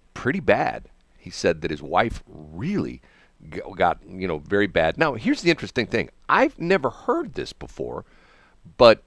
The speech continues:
he said that his wife got very, very, very sick. And they took her to the emergency room. <laughs> He said,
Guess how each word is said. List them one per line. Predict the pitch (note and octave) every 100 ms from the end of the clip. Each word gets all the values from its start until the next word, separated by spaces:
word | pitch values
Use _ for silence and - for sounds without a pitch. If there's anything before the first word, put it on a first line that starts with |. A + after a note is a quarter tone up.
| _
he | - F#3+ A#3
said | - - A#2+ G#2
that | G#2 G2+ -
his | A#2+ G#2
wife | F2 G2 A#2+ -
got | D2+ C2 -
very, | D#2 C#3 D#3+
very, | G2+ F#2 F2
very | D#2 C#2
sick. | - A1 - _ _ _ _ _
And | -
they | F2
took | - C#3
her | C3+
to | A#2+
the | G2+
emergency | F#2+ F#2+ F2+ F2+
room. | D#2+ E2+ -
<laughs> | - - - - - - - -
He | - - C4
said, | - - - - -